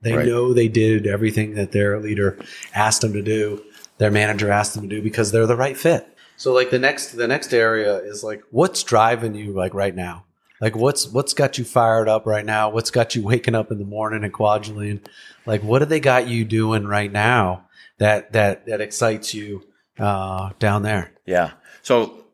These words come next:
Speaker 2: just as a, a, a little bit of context, I became a physician that then was in emergency medicine, my, my specialty, and,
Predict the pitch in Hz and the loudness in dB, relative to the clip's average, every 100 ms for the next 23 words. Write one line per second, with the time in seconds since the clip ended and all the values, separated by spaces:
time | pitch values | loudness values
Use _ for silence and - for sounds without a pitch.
0 | _ - 127 131 131 113 110 95 - - | _ -4 0 2 0 4 4 4 -2 -12
1 | - _ - _ - 92 92 101 107 87 | -20 _ -20 _ -6 -4 0 4 4 2
2 | 98 90 - 110 92 82 73 - - - | 0 -2 -2 -2 0 0 0 -2 -6 -12
3 | _ _ _ _ - 92 82 101 92 82 | _ _ _ _ -2 -2 -2 -2 0 -2
4 | 76 _ _ _ 107 92 104 92 87 87 | -4 _ _ _ -2 2 2 0 -4 -8
5 | - - 87 92 87 85 80 76 85 73 | -6 -4 0 0 0 -2 -4 -2 -2 -2
6 | 73 - - - _ - 76 90 80 85 | -8 -14 -18 -20 _ -20 -8 -4 0 0
7 | 85 82 90 92 92 85 82 87 87 - | 0 0 0 0 0 -2 -2 -4 -6 -6
8 | 78 82 80 82 85 82 87 85 80 | -6 -6 -4 -2 -2 -2 -4 -2 -2